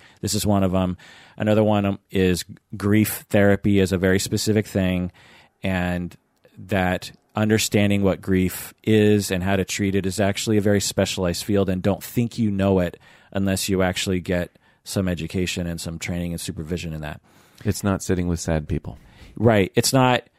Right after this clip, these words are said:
Speaker 1: it's not grief work, you know, there, it's not, um, y-, you don't innately know how to help someone with grief
Speaker 2: Yeah.
Speaker 1: is the thing I try. The, the other thing is, is you don't innately know how to treat people with trauma. Like, understand that,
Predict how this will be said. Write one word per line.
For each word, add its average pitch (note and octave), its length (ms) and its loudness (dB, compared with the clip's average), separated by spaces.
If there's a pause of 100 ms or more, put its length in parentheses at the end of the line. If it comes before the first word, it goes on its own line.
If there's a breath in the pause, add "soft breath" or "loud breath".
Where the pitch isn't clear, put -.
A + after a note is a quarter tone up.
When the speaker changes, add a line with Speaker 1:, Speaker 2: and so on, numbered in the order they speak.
(340)
Speaker 1:
it's - 160 -2
not B2+ 280 2
grief A2+ 380 2
work, G2+ 420 4 (160)
you G2+ 160 -2
know, F#2+ 200 2
there, G2+ 200 2 (140)
it's - 280 -4
not, A2 460 0 (160)
um, F2+ 600 -4 (220)
y-, - 60 -20 (560 soft breath)
you C3+ 340 4
don't D3+ 280 6
innately B2+ 560 6
know A2 180 6
how G#2 80 4
to G#2 60 2
help G2+ 160 2
someone G2 280 0
with F2+ 140 -4
grief D#2 400 -8
Speaker 2:
Yeah. D#2+ 120 -4
Speaker 1:
is F#2 160 0
the G2 100 -2
thing F#2+ 220 -2
I F2 60 -2
try. F2 300 -4
The, G#2+ 220 -2 (280 loud breath)
the A#2 100 4
other C#3 100 6
thing C3 220 2
is, A2+ 160 4
is A2 140 2
you A2+ 120 4
don't A#2 400 4
innately A2 400 2
know G2+ 120 2
how G2 80 4
to G2 100 0 (180)
treat G2 240 -4
people F#2 200 -2
with E2+ 100 -4
trauma. F2 500 -6 (120)
Like, F#2 280 -2 (540 soft breath)
understand A2+ 800 2
that, F2+ 340 -2